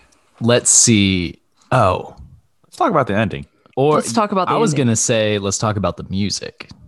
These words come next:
Speaker 2: Oh,
Speaker 3: Oh, let's talk
Speaker 2: the
Speaker 3: about
Speaker 2: music
Speaker 3: music.
Speaker 2: in the ending.
Speaker 3: Let's
Speaker 1: Okay.
Speaker 3: talk about both.
Speaker 2: Yeah.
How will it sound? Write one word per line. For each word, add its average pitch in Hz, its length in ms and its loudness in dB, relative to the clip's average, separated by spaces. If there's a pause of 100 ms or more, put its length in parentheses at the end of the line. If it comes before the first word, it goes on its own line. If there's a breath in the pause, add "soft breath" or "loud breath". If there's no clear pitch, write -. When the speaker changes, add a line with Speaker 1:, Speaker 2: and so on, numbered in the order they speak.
(120)
Speaker 2:
Oh, 104 200 4
Speaker 3:
Oh, 170 100 4 (400)
let's 190 180 2
talk 185 100 2
Speaker 2:
the - 80 0
Speaker 3:
about - 40 4
Speaker 2:
music 131 260 2
Speaker 3:
music. 117 160 0
Speaker 2:
in 127 60 2
the 95 160 2
ending. 80 360 -8 (520)
Speaker 3:
Let's 151 140 2
Speaker 1:
Okay. - 40 2
Speaker 3:
talk 277 120 4
about 269 180 2
both. 247 420 2 (220)
Speaker 2:
Yeah. 80 140 -10